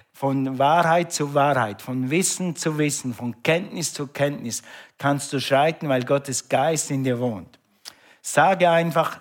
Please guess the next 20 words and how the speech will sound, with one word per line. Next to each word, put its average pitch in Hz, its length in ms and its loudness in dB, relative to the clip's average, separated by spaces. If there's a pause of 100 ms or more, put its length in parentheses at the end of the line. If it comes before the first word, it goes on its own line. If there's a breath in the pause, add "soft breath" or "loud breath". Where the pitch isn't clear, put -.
ich 127 280 -8
höre 202 300 2
von 196 300 0
Gott 190 300 2 (260 soft breath)
und 131 160 -2
ich 120 140 -6
bin 123 240 -4 (180)
vom 135 280 0
Heiligen 151 460 2
Geist 131 340 0
geleitet. 110 480 -6
Lass 170 200 4
uns 170 140 -4
das 143 160 0
mal 135 100 0
sagen. 117 340 -4 (360 loud breath)
Ich 196 260 2
höre 190 320 4
von 196 280 2
Gott 180 420 4